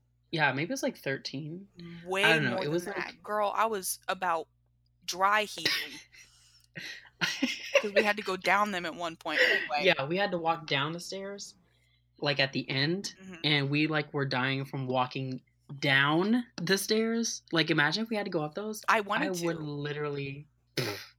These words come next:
Speaker 1: I
Speaker 2: Because
Speaker 1: can't.
Speaker 2: when we went to, the only reason why I wanted to is because I won't trash talk my sister's husband on our podcast,
Speaker 1: <laughs>
Speaker 2: but he was gonna try and pull a stunt in there and,
Speaker 1: Oh,
Speaker 2: like,
Speaker 1: yeah.
Speaker 2: jump in the elevator.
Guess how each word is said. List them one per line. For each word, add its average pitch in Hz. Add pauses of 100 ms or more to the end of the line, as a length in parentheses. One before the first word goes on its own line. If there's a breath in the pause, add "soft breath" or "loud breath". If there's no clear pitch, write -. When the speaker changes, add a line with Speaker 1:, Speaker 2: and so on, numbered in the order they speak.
(560)
Speaker 1:
I -
Speaker 2:
Because -
Speaker 1:
can't. - (760)
Speaker 2:
when 214
we 208 (300)
went 254
to, 240
the 226
only 381
reason 277
why 208
I 190
wanted 214
to 165
is - (160)
because - (420)
I 196
won't 202
trash 190
talk 185
my 175
sister's 185
husband 175
on 160
our 160
podcast, -
Speaker 1:
<laughs> 165
Speaker 2:
but 220
he 320
was 302
gonna 240
try 196
and 196
pull 175 (180)
a 175
stunt - (680)
in 170
there -
and, 185
Speaker 1:
Oh, -
Speaker 2:
like, 170
Speaker 1:
yeah. 139
Speaker 2:
jump 175
in 175
the 170
elevator. -